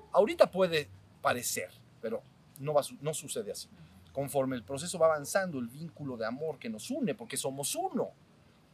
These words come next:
Parecemos muchos, pero somos uno. Ese vínculo entra en acción. Tú lo entenderías humanamente como: "Yo me quiero ir ahí, pero me llevo a los míos,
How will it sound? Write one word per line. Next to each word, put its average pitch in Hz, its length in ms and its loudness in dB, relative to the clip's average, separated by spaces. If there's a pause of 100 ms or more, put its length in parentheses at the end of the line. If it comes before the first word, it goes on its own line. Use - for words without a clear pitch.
(420)
Parecemos 175 520 -2
muchos, 254 500 0
pero - 200 -6
somos 202 340 -2
uno. 302 380 -2 (400)
Ese 277 320 0
vínculo 208 640 -2
entra 202 320 -2
en 175 80 -12
acción. 226 320 -8 (880)
Tú 202 100 -2
lo 247 120 6
entenderías 165 540 0
humanamente 160 640 -2
como: 110 300 -8
"Yo 190 140 4
me 208 120 4
quiero 165 240 -4
ir 135 80 2
ahí, 208 380 0
pero 123 140 -2
me 123 120 0
llevo 139 220 4
a - 20 4
los 110 200 -4
míos, 123 560 -8